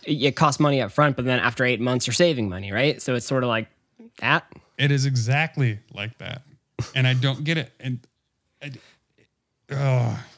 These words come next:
Speaker 2: it's, that's one of the most frustrating things of healthcare, honest to God, because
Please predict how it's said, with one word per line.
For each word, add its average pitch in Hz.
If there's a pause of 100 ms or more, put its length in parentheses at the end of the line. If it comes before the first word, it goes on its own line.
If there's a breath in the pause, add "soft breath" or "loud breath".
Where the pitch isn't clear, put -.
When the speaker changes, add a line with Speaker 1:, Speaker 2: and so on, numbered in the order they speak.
(100)
Speaker 2:
it's, 139
that's 143
one 156
of 156
the 147
most 139
frustrating 139
things 143
of 123
healthcare, 131
honest 117
to 123
God, 117
because 120